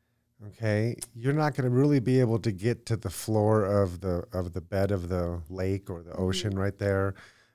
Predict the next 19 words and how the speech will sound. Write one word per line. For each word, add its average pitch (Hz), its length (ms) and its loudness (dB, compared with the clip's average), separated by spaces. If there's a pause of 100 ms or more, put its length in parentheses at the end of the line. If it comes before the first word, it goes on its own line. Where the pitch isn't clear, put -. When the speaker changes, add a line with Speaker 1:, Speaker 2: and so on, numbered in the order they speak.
Speaker 1:
uh, 98 240 0
because 104 400 -2
there's 104 360 -2 (300)
so - 260 0
much 123 180 0
stuff 113 400 0
in 98 160 -2
the 101 80 -2
way. 95 300 -2 (520)
Speaker 2:
Slippery, 233 240 -2
Speaker 1:
But - 40 0
then 139 180 8
you 143 120 8
Speaker 2:
slimy - 20 -
Speaker 1:
see 135 240 6
a 127 40 10
Speaker 2:
stuff. 123 120 8
Speaker 1:
little 120 220 8
sandbar 127 640 4